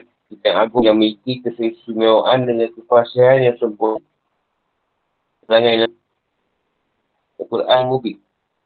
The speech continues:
Dan Al-Quran yang gamblang, nyata dan sempurna keterangannya tanpa ada cacat sedikit pun yang menjelaskan, membezakan dan mengidentifikasikan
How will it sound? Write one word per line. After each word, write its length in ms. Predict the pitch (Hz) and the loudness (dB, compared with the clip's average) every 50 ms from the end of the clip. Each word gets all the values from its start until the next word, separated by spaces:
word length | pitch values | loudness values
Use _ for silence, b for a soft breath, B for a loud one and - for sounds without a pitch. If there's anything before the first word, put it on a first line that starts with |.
| _ _ | _ _
Dan 160 | - 95 101 | -4 -4 -4
Al-Quran 240 | 101 113 107 90 120 | -2 0 0 2 2
yang 320 | 123 120 123 123 110 - _ _ _ _ _ _ _ _ _ _ _ _ _ _ _ _ - | 2 2 2 2 0 0 _ _ _ _ _ _ _ _ _ _ _ _ _ _ _ _ 2
gamblang, 480 | 104 107 120 123 120 113 98 82 - _ _ _ _ _ _ _ _ _ _ - | 2 2 2 2 2 0 0 -2 -8 _ _ _ _ _ _ _ _ _ _ -6
nyata 300 | 90 92 92 95 - 120 113 104 101 95 | -4 -4 -4 -4 -6 -8 -6 -4 -2 0
dan 180 | 104 101 101 | 0 -2 -2
sempurna 400 | - _ _ - 101 110 113 110 | -4 _ _ -6 -4 -2 -2 -2
keterangannya 560 | 107 101 101 - - 95 101 104 104 104 107 101 - | -4 -6 -8 -6 -6 -4 0 0 0 0 0 -2 0
tanpa 320 | - 95 92 - 101 87 | 0 -2 0 0 -2 -2
ada 80 | 87 98 | -2 -2
cacat 480 | 95 95 95 95 - - 95 92 - _ | -4 -4 -4 -2 0 -2 -2 -2 -4 _
sedikit 400 | 98 98 98 - 95 87 - - | -12 -12 -10 -10 -14 -14 -8 -4
pun 240 | - 120 - - _ _ _ _ _ _ _ _ _ _ - | -4 -4 -4 -6 _ _ _ _ _ _ _ _ _ _ -4
yang 160 | 98 98 101 | -4 -2 -2
menjelaskan, 640 | 95 98 101 104 - - - _ - 131 139 139 131 | 0 0 2 0 0 0 -2 _ 0 0 0 0 0
membezakan 580 | 113 107 107 104 101 107 104 - - 131 123 120 | -4 -4 -4 -4 -4 -4 -4 -2 -2 -2 0 0
dan 160 | 113 113 110 | 0 0 -2
mengidentifikasikan 1080 | 113 - - - - 110 107 _ - - - 113 113 - - - 120 113 - 131 135 | -2 -6 -8 -8 -8 -8 -10 _ -20 -16 -14 -14 -14 -14 -16 -16 -14 -4 0 0 0